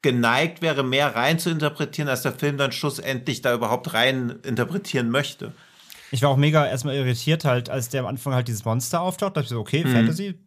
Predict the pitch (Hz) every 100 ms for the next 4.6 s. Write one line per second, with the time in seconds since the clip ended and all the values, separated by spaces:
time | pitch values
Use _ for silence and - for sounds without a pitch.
0 | _ - - 123 120 131 - - - 165
1 | 214 147 123 127 127 117 117 151 165 170
2 | 175 165 123 131 127 120 123 175 - 165
3 | 165 135 120 117 117 110 113 120 214 185
4 | 147 123 104 107 131 -